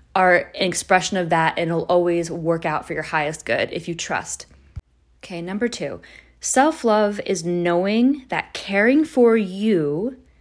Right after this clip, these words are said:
putting your needs first before anyone else's,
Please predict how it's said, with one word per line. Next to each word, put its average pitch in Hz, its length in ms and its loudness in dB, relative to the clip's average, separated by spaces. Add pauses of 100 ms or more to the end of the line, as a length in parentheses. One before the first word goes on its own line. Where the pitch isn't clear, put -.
(380)
putting 214 340 4
your 208 340 4
needs 185 500 0
first - 760 -6 (240)
before 185 400 0
anyone 233 420 4
else's, 160 640 -4